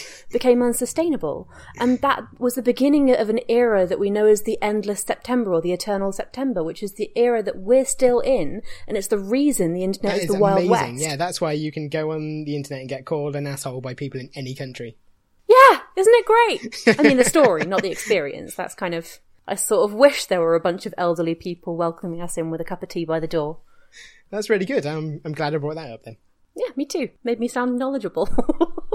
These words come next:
Speaker 2: It's one of the seven things I know.
Speaker 1: <laughs>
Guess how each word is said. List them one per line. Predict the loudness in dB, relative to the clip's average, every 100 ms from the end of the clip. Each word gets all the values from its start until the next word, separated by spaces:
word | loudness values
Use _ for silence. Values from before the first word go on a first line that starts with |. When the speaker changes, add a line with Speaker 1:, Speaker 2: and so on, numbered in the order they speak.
| -6 -12 -14 -16 -16 -6
Speaker 2:
It's | -4 -2
one | 2 2
of | 2 2
the | 4
seven | 4 4 2 0
things | -2 2 2
I | 2
know. | 0 -4 -4 -4 -4 -6
Speaker 1:
<laughs> | 0